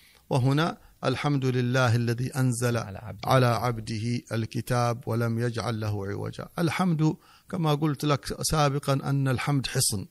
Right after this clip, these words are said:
Speaker 2: حصن.
Speaker 1: نعم، لأن الحمد لا ي-، لا يخرج من القلب إلا إذا صاحبه، آه، شعر بالنعمة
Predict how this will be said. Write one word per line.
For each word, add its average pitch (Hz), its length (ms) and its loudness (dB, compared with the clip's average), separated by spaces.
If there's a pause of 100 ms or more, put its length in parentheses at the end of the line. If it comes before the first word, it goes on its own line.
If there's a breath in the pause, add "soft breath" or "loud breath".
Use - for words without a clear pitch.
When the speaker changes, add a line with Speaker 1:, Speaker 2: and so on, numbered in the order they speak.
(460)
Speaker 2:
حصن. 110 380 6 (120)
Speaker 1:
نعم، 123 460 4 (100)
لأن 165 340 0
الحمد 156 440 2
لا 143 280 6
ي-، 143 180 4
لا 139 520 2
يخرج 147 360 -2
من 127 280 2
القلب 139 440 0
إلا 147 840 0 (440 soft breath)
إذا 127 840 2 (120)
صاحبه، 147 920 0 (580)
آه، 120 880 -4
شعر 143 400 0
بالنعمة 110 640 -2